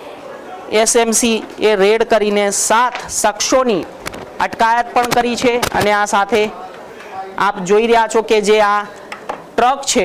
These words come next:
ટ્રકની અંદર મોટા પાયે દારૂનો જથ્થો પકડાયો છે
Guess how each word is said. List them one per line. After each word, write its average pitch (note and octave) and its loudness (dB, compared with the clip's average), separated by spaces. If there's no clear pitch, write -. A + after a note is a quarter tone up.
ટ્રકની A#3+ 2
અંદર G3+ 2
મોટા G#3 2
પાયે G#3+ 2
દારૂનો G3 0
જથ્થો G3 0
પકડાયો A3 2
છે B3 0